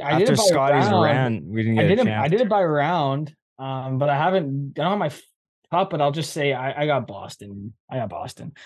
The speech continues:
Speaker 1: Yeah. Uh, I just
Speaker 2: Interesting.
Speaker 1: think that team is just, uh, dangerous. I think whoever they come up against, they just got, if they can stay healthy, I think the main thing is if that team can stay healthy, have fun playing them in seven games.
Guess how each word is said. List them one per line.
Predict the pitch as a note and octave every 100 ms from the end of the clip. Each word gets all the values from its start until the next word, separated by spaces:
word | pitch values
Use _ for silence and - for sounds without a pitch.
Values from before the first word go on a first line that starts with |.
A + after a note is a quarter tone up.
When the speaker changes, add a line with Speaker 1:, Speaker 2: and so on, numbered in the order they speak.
| - _ _ _
Speaker 1:
Yeah. | B2+ G2+ - _ _ _ -
Uh, |
I | C#3+ D3 C#3+ C#3
just | D3+ C#3+
Speaker 2:
Interesting. |
Speaker 1:
think | C#3+
that | C3+ C3
team | - D3+ C#3
is | C3 B2
just, | C3+ B2 - -
uh, | B2 A#2+ A#2+ A2+ G#2+ _ -
dangerous. | B2+ C#3+ D#3 D#3 D3+ D#3 D#3 D3+ - - - _ -
I | B2+
think | C#3+ C3 B2+
whoever | C#3 C#3+ C#3+ C#3
they | C#3 C3+ C3+
come | C3 C#3
up | C3+ C#3
against, | C#3 C#3 C#3+ C3+
they | C3+
just | C3 C3 -
got, | C3 B2+ B2+ -
if | C#3
they | F3
can | F#3 F3
stay | -
healthy, | C#3 C#3+ D3+ E3+ E3
I | C3
think | C3+ D3
the | C#3
main | C#3 C3+
thing | C3+ B2+
is | B2
if | C3+
that | D3+ D#3
team | D#3+ D3+
can | C#3+
stay | C3 C#3
healthy, | C3 C#3 C#3+ C#3 C#3 _ _ _ _ -
have | D#3 C#3
fun | - E3 C#3+ C3
playing | C#3 C3
them | B2 B2
in | A#2+
seven | - - B2+ B2
games. | A#2 A2+ G#2+ G2+ -